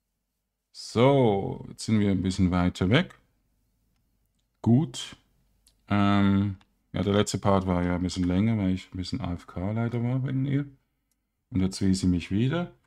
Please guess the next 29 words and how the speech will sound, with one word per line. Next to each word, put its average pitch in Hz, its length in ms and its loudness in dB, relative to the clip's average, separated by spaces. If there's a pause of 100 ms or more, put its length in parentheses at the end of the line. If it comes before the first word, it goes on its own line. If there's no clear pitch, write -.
(160)
Immer 143 260 4
wenn 135 140 6
ich 120 160 0
Pixelmon 123 520 4
aufnehme, 107 580 2
will 90 120 0
sie - 160 -6
mich 85 160 -2
haben. 80 280 -8 (3000)
So. 85 320 -8 (1300)
Also 92 160 -4
da 92 100 -2 (100)
unten 110 320 2
haben 107 200 0
wir 104 80 0
noch 107 120 -4
ein 104 140 -2
Dorf 107 340 -6
und 85 100 -4
da 87 120 -6
oben 90 460 -2 (720)
haben 85 160 -2
wir 80 120 -4
den 82 160 -8
Spawn 117 800 -2 (1120)
gehabt 135 600 -4
im 123 200 0
oberen 127 300 2
Dorf. 151 380 -2